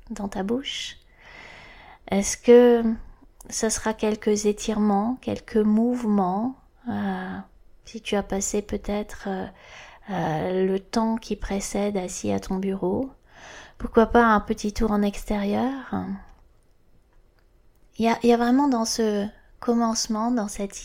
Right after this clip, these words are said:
ouverture, pour moi, l'idée de se rendre disponible.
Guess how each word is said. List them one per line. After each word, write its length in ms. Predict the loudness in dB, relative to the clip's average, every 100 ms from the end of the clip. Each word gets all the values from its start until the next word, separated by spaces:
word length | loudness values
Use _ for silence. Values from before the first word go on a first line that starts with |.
| -14 -4
ouverture, 920 | 2 4 4 0 -6 -2 0 -2 -6 -20 -20 -16 -4
pour 140 | 0
moi, 300 | 0 0 0
l'idée 340 | 0 4 6
de 60 | 6
se 100 | 2
rendre 400 | -2 0 0 -2
disponible. 920 | -6 -8 -10 -8 -6 -6 -8 -10 -14